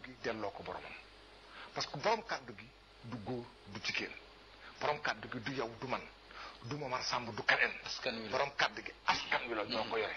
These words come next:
Speaker 2: Askan wi la.
Speaker 1: Askan wi fii ak dimanche gii di ñëw, ñoom ñooy wax ku leen doy.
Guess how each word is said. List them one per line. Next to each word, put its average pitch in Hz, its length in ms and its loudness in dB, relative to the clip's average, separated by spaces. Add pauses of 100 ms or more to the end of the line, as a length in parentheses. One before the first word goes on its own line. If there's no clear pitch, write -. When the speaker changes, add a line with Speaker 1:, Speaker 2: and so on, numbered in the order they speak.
(160)
Speaker 2:
Askan - 260 0
wi 95 180 -4
la. - 60 -6 (120)
Speaker 1:
Askan 208 420 6
wi 143 120 -6 (180)
fii 226 320 0
ak - 120 6 (120)
dimanche 147 440 2
gii 170 140 -2
di 175 120 -4
ñëw, 117 160 0 (720)
ñoom 262 180 2 (140)
ñooy 127 280 2
wax - 400 4 (360)
ku 117 80 -2
leen 90 180 0
doy. 80 180 -2